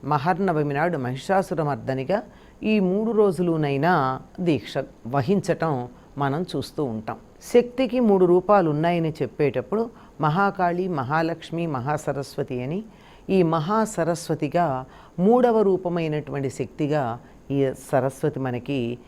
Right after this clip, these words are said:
కనపడుతూ ఉంటుంది. ఈ సరస్వతి చింతామణి, జ్ఞాన, నీల, ఘట, కిణి, అంతరిక్ష, మహా సరస్వతులు అన్న రూపాల్లో ఇన్ని రూపాల్లో మనకి దర్శనమిస్తూ ఉంటుంది. మనకి తెలిసిన రూపం ఒకటే,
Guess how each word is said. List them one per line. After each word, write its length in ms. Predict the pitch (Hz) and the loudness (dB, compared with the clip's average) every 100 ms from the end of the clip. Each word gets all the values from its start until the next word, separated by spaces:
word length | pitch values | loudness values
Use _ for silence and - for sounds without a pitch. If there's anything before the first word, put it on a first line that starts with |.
| - - | -20 -4
కనపడుతూ 420 | 143 127 139 - 147 | -4 -2 -4 -2 -4
ఉంటుంది. 480 | 113 113 120 - - - 185 | -4 -8 -10 -12 -18 -6 0
ఈ 180 | 196 | 0
సరస్వతి 920 | 180 190 196 208 - 226 160 147 170 - - - - | 0 -2 0 0 0 2 4 2 0 -8 -20 -12 -2
చింతామణి, 680 | 165 180 185 185 139 117 113 - 131 | 0 0 2 2 4 0 -4 -10 -4
జ్ఞాన, 600 | 135 147 143 170 170 - - - 135 | 2 4 4 4 2 -2 -8 -6 0
నీల, 520 | 143 156 185 165 117 - - - 107 | 2 4 6 6 2 -4 -20 -12 -8
ఘట, 500 | 110 143 143 170 143 - - - - - | 4 6 8 6 4 2 -16 -20 -6 2
కిణి, 440 | 160 165 170 127 - - - 139 | 4 4 2 0 -8 -20 -4 0
అంతరిక్ష, 600 | 147 143 170 170 156 - 139 - - - - | 2 4 4 4 0 0 0 0 -12 -20 -8
మహా 480 | 143 147 143 196 190 - - - - - | 2 2 4 4 2 -4 -20 -20 -10 2
సరస్వతులు 600 | 160 160 160 160 160 147 | 2 2 -2 -2 0 -2
అన్న 220 | 143 139 | 0 -2
రూపాల్లో 840 | 131 139 143 139 127 143 135 123 120 - - - | 0 -2 0 0 0 0 0 -2 -6 -14 -10 0
ఇన్ని 260 | 247 247 | 2 4
రూపాల్లో 500 | 190 175 175 165 160 | 4 2 2 2 2
మనకి 260 | 156 135 127 | 0 -2 -2
దర్శనమిస్తూ 680 | 117 117 135 131 120 - 135 | -4 -6 -6 -6 -6 -6 -6
ఉంటుంది. 420 | 113 110 107 - - - - - | -6 -8 -10 -10 -16 -20 -12 -2
మనకి 280 | 165 190 196 | 0 0 0
తెలిసిన 440 | 185 185 208 208 | -2 -2 -2 -2
రూపం 400 | 202 196 196 190 | 0 0 -2 -2
ఒకటే, 400 | 170 190 175 170 | -2 -2 -2 -4